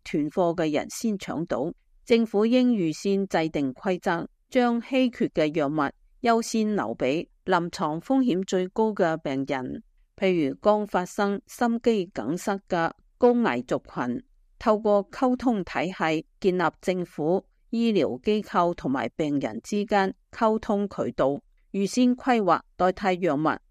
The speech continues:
同埋分流細節，避免恐慌性嘅搶購，令到危機雪上加霜。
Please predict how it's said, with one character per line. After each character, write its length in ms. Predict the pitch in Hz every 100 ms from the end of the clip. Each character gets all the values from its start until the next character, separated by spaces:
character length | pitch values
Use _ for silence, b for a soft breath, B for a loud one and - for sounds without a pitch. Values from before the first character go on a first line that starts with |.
| -
同 160 | 175
埋 240 | 147 131 123
分 340 | - 240 208
流 160 | 135 117
細 260 | - 160 156
節， 200 | 160 - _ _
避 200 | 185 170
免 280 | 165 156 170
恐 280 | 170 151 185
慌 260 | - 226 202
性 300 | 190 160 156
嘅 120 | 151
搶 320 | - 117 147
購， 360 | - 180 151 - _
令 180 | 214 196
到 140 | 208
危 380 | 202 196 147 87 -
機 220 | 208 202
雪 180 | - 160
上 380 | - 135 120
加 180 | 185 160
霜。 460 | 151 170 143 147